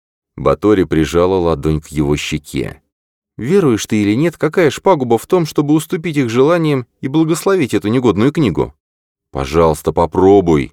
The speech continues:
взял его за плечо Бернард. Томми подавленно тряхнул головой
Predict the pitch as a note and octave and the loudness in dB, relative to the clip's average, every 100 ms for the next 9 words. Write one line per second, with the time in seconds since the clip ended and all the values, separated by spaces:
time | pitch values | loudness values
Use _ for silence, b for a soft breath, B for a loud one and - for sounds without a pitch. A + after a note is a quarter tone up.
0 | _ - C#2+ D2+ C2+ C2+ B1+ - C2+ - | _ -12 -2 -2 0 -4 -4 -6 -8 -6
1 | B1+ C#2+ C#2 C2 A1+ - _ _ _ _ | -2 -2 -2 -4 -8 -16 _ _ _ _
2 | _ A2 A#2 D#2 C2 C#2 D#2+ C2+ C2 B1+ | _ -2 0 0 0 0 0 -2 -6 -4
3 | C#2+ - D2+ C#2+ C#2+ C2+ D2 F2 - | -6 -4 -4 -2 -2 -2 0 -2 -4